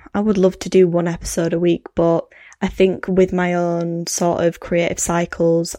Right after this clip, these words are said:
I need a couple of weeks to, like, think about what I wanna talk about and mull it over and create a bit of a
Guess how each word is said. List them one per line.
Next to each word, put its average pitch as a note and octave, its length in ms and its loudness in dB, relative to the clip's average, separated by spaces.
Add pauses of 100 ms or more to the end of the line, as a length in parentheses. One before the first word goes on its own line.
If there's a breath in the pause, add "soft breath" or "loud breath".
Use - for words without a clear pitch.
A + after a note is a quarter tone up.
I F3+ 120 -4
need E3+ 500 -6 (580 soft breath)
a F#3+ 60 -4
couple - 340 -4
of E3+ 140 -2
weeks E3+ 320 -2
to, E3+ 140 -6
like, - 580 -4 (160)
think F3 260 -4
about F3 320 -2
what E3+ 320 -2
I - 60 -6
wanna E3+ 180 -6
talk C4+ 300 -4
about G#3+ 400 0
and F3 520 -2 (560 loud breath)
mull F3+ 260 4
it - 100 -4
over G#3+ 420 2
and E3+ 480 -2
create F3+ 300 0
a - 60 -4
bit - 160 -2
of F#3 100 -4
a F3 240 -2